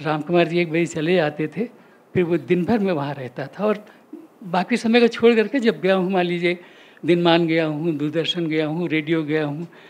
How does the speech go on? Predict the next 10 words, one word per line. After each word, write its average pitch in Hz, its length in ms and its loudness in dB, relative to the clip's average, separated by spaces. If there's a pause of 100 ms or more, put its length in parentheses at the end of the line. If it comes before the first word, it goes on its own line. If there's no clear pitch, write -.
(200)
क्योंकि 202 280 -2
मेरी 185 360 0
आय 156 240 -6
का 202 160 -2
जरिया 165 380 -4
वहीं 165 220 -2
से 208 100 0
हो 202 120 2
सकता 180 380 -8
था। 185 120 -18